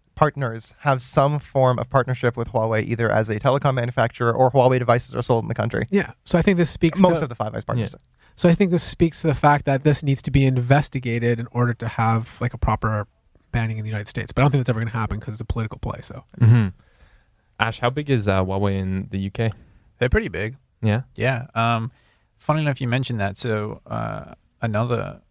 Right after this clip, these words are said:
Speaker 4: kind of O E M, Vivo,
Speaker 3: Mm-hmm.
Speaker 4: they've become pretty big 'cause, uh, they became, uh, sponsors of a, of a pretty big football team, soccer team.
Speaker 3: Ooh.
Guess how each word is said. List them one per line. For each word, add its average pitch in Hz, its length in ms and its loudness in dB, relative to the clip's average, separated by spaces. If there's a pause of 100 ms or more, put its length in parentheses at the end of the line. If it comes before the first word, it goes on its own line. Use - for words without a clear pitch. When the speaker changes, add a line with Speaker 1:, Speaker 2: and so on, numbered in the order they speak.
(160)
Speaker 4:
kind 104 160 -6
of - 100 -6
O 104 140 0
E 101 100 -2
M, 95 260 -4
Vivo, 92 480 -6 (200)
Speaker 3:
Mm-hmm. 110 340 4
Speaker 4:
they've 110 140 -2
become 127 280 -2
pretty 117 180 -4
big 127 220 -4
'cause, 113 260 -4
uh, 104 380 0
they 110 120 0
became, 104 420 -2
uh, 98 140 -6
sponsors - 440 -6
of 104 80 -12
a, 98 60 -6
of 101 220 -10
a 98 40 -10
pretty 101 240 -4
big - 180 -8
football - 280 -10
team, 95 300 -8 (540)
soccer 90 380 -4 (120)
team. 110 200 4 (160)
Speaker 3:
Ooh. 92 100 0